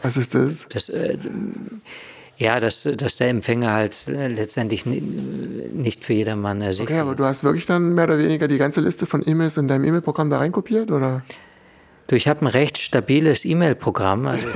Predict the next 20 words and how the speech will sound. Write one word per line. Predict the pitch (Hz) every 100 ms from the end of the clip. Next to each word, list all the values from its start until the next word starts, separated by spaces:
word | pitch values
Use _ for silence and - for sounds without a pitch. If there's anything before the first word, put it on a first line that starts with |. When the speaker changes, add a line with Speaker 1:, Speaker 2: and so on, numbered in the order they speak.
| 202
Speaker 1:
<laughs> | - 151
Speaker 2:
und | 127
insofern | - 120 139 175 156
hat | 156 151
Speaker 1:
Sag | 214
Speaker 2:
es |
schon | 175
Speaker 1:
einfach, | - 165
ja. | 156 151
Speaker 2:
funktioniert. | 202 202 143 - 262 - -
Ja, | 156 185 131
es | 127 -
hat | 143 156
funktioniert, | 151 135 - 139 170 151 151 139
ja. | 120
Speaker 1:
Tatsächlich, | 110 139 139 143 123 120
okay, | 135 123 127 110
Speaker 2:
Ja. | 120
Speaker 1:
gut. | 117 120 120 - - - - - - - _ _ _ _ _ _ _
Mhm. | 143 139 196